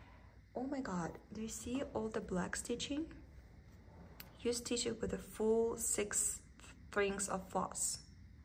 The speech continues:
So the normal stitching you do with two, this was with five, uh, six, this, the very dark gray, was with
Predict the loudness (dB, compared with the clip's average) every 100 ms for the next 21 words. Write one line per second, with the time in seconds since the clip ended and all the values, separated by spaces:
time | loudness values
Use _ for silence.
0 | -16 -16 -16 -16 -14 -4 2 6 8 8
1 | 6 4 0 0 2 2 2 2 2 0
2 | 0 0 2 2 2 -2 -10 -14 -2 0
3 | 4 2 2 -4 -6 -14 4 6 6 6
4 | 6 6 4 4 2 -2 -4 -8 -6 2
5 | 4 2 0 -2 -4 -10 -4 4 6 6
6 | 4 2 4 4 0 2 4 6 6 4
7 | 2 4 8 8 4